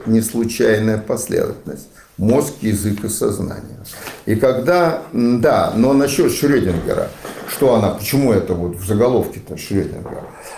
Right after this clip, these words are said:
А потому что она говорит, что Шредингер доказал, что неопределенность на уровне микромира создает неопределенность на уровне макромира.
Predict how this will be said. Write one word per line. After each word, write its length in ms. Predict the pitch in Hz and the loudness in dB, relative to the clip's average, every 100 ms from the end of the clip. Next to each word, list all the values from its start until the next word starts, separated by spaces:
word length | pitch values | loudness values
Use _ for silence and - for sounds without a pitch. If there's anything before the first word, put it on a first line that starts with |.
| - | -4
А 120 | 92 | -2
потому 460 | - 123 143 170 175 | 0 2 4 4 2
что 220 | - 143 | 2 2
она 160 | 143 143 | 4 4
говорит, 280 | 131 123 | 4 2
что 220 | - - 113 | 0 -2 -2
Шредингер 1300 | - 131 185 190 202 - - - - - - - | 2 2 4 4 0 0 -4 -6 -10 -8 -2 0
доказал, 720 | - 165 220 165 101 78 - | 2 0 0 -2 0 0 -2
что 260 | - - 110 | -4 0 2
неопределенность 1200 | 123 143 143 160 165 202 202 180 131 113 98 - | 4 2 0 -2 2 2 4 4 4 2 0 0
на 100 | 117 | 2
уровне 500 | 147 135 135 143 175 | 4 2 2 2 2
микромира 1040 | 262 302 294 170 156 151 131 87 - - - _ - - | 4 2 2 2 2 2 0 0 -2 -6 -12 _ -20 -10
создает 720 | - - 165 - 180 214 208 170 | -2 2 2 4 4 4 4 4
неопределенность 960 | 170 165 160 165 160 196 226 220 202 185 | 2 2 2 0 2 4 4 4 0 2
на 120 | 156 | 4
уровне 440 | 185 196 190 190 | 6 4 4 4
макромира. 1120 | 196 233 165 - - 120 - 131 95 85 - | 4 4 2 -2 -4 -2 0 2 2 0 -4